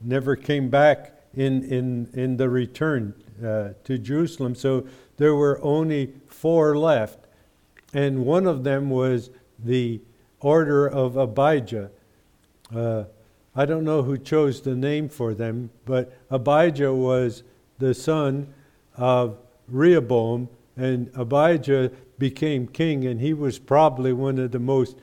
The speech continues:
evil and wicked kings and sinful kings. Yet, uh,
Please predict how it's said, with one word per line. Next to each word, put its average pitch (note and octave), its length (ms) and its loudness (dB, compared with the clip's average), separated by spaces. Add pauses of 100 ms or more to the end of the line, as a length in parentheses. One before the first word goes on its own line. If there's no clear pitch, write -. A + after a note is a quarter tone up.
(160)
evil C#3+ 460 -2
and B2 140 -4
wicked C#3 480 -2
kings C3+ 440 -2 (280)
and B2 200 -2
sinful D3+ 500 0
kings. C#3 440 0 (400)
Yet, C3+ 440 2
uh, A#2+ 280 2